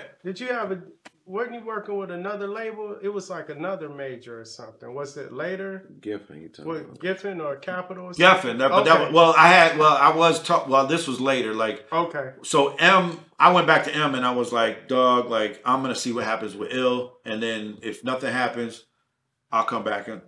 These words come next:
Speaker 3: and holler at you." And M was like, "All right, cool." He was like, "Well, you know, Jimmy gave me two million dollars to start, uh, Shady." I was like, "All right, cool." He's like, "I got a budget. We can, you know, we'll do whatever." All right, cool.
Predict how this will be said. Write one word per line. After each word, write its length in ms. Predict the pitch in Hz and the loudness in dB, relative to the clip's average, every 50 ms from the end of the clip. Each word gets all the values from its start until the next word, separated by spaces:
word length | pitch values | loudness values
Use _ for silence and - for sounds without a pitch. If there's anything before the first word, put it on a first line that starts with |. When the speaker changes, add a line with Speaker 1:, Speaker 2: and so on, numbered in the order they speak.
| _ | _
Speaker 3:
and 180 | - 110 104 104 | -12 -12 -10 -8
holler 260 | 110 113 110 104 101 | -6 -6 -6 -6 -8
at 100 | 95 - | -10 -12
you." 80 | 98 92 | -14 -14
And 80 | 92 - | -12 -10
M 140 | 135 131 139 | -8 -8 -8
was 100 | 127 131 | -6 -4
like, 160 | 139 127 123 | -4 -4 -2
"All 60 | - | -2
right, 240 | 175 185 170 165 165 | -2 0 0 -2 -2
cool." 480 | - - 185 185 165 139 - - - _ _ _ _ _ _ _ _ _ _ _ _ _ _ _ _ | -6 -6 -6 -4 -4 -6 -6 -10 -14 _ _ _ _ _ _ _ _ _ _ _ _ _ _ _ _
He 160 | - - 147 143 | -6 -4 -4 -2
was 80 | 135 | 0
like, 160 | 139 139 131 120 | -2 -2 -2 -2
"Well, 220 | 135 135 123 131 - - | -4 -6 -6 -8 -12 -10
you 140 | 151 135 127 | -8 -6 -6
know, 100 | 127 110 | -6 -6
Jimmy 320 | 101 110 160 170 175 165 | -6 -6 -4 -4 -4 -4
gave 180 | 135 156 156 151 | -2 -2 -2 -2
me 80 | 143 | -4
two 220 | 123 - - 170 160 | -6 -4 -4 -4 -2
million 260 | 160 160 151 147 139 | -2 -2 -2 0 0
dollars 320 | 139 143 135 120 110 104 | 2 2 2 0 -2 -6
to 80 | 101 104 | -8 -12
start, 480 | 92 - - 117 113 113 104 95 - - 123 | -12 -6 -4 -2 -2 -2 -4 -6 -12 -12 -10
uh, 540 | 113 110 110 107 107 104 104 104 104 - - _ _ _ _ _ _ _ _ _ _ _ _ _ _ | -10 -8 -8 -8 -8 -10 -10 -12 -14 -16 -18 _ _ _ _ _ _ _ _ _ _ _ _ _ _
Shady." 500 | - - 143 123 107 95 92 92 - _ _ _ _ _ _ _ _ | -8 -4 -2 -2 -2 -2 -6 -12 -18 _ _ _ _ _ _ _ _
I 140 | - - 104 | -16 -14 -12
was 140 | 113 101 117 | -12 -10 -10
like, 180 | 110 104 - - _ _ - _ _ _ _ _ - | -10 -10 -12 -18 _ _ -20 _ _ _ _ _ -4
"All 100 | 113 147 | -2 0
right, 320 | 175 170 165 165 - - | 2 2 2 0 -2 -4
cool." 260 | - 175 190 190 147 | -8 -6 -4 -2 -2
He's 120 | 127 117 117 | -2 -4 -4
like, 160 | 123 104 98 | -6 -6 -4
"I 100 | 98 104 | -6 -6
got 200 | - 113 131 135 | -4 -4 -6 -6
a 40 | 117 | -4
budget. 540 | 113 127 135 131 117 127 139 139 139 - _ _ _ _ - | -2 -2 0 0 -2 -4 -6 -8 -8 -12 _ _ _ _ -12
We 100 | 110 117 | -12 -10
can, 240 | 113 - 123 120 120 - | -10 -10 -10 -10 -10 -10
you 80 | 131 117 | -10 -8
know, 100 | 117 120 | -8 -6
we'll 160 | 120 117 117 | -6 -8 -8
do 120 | 110 135 131 | -6 -4 -4
whatever." 340 | 127 135 127 - - 92 - _ _ _ _ _ _ _ _ | -2 -2 -2 -4 -4 -10 -18 _ _ _ _ _ _ _ _
All 140 | - 123 147 | -2 0 2
right, 160 | 143 139 - | 2 2 0
cool. 460 | - 165 156 135 104 92 92 - _ | -2 -2 -2 -2 -2 -4 -8 -16 _